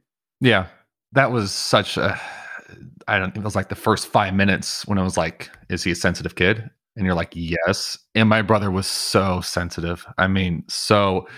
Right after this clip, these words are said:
and what really hit me was last night, and I wrote this down, was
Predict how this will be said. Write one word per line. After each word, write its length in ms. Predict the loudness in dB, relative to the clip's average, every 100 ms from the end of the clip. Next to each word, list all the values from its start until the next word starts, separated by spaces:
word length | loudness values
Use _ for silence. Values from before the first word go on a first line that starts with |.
| -20 -4
and 180 | 2 4
what 160 | 4 4
really 220 | 2 4
hit 140 | 2
me 100 | 2
was 160 | 0 4
last 240 | 2 4 2
night, 60 |
and 80 | 4
I 40 |
wrote 180 | 4 4
this 140 | 2 2
down, 300 | 0 -2 -12 _ -20 _ _ _ 0
was 600 | 4 4 2 0 -4